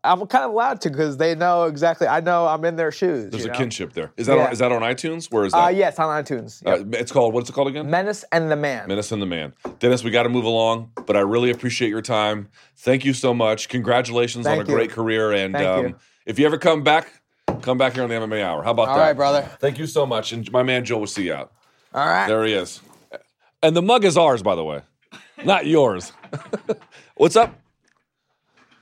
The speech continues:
Speaker 2: Okay. All right, so we, I think we have Mister Crowder on Skype. We're gonna get stuff set up. They gotta rearrange some of these cameras. And we're gonna get him on. I apologize to Mister Crowder. He was supposed to be on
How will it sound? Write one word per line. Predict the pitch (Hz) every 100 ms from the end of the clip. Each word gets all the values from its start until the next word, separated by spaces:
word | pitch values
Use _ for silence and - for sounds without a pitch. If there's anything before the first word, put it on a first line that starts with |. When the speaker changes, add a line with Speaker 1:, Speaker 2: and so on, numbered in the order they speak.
| _ - _ -
Speaker 2:
Okay. | 117 104 85 - _ _ _ _ _ _ _ _ - _ _ _ _ _ _ _ _ _ _ _ -
All | 104
right, | 90
so | -
we, | 107
I | 101
think | 104 156 156
we |
have | 143
Mister | 131 - 120
Crowder | 131 117 117 113
on | 113
Skype. | - 101 92
We're | 92
gonna | 98 92
get | 80 113 -
stuff | - 113
set | - 123 104
up. | 92 -
They | 98
gotta | 92
rearrange | 90 101 104 104 104
some | 113 110
of |
these | 110 113
cameras. | - 107 98 95 101 117 - _ _ -
And | - _ _ 95
we're | 101
gonna | 98
get | 95
him | 101 95
on. | 87
I |
apologize | 87 - - 131 123 117 113
to | 101
Mister | 110 -
Crowder. | 117 101 98
He |
was | 98 -
supposed | 127 123
to |
be | 117 113
on | 107 101 98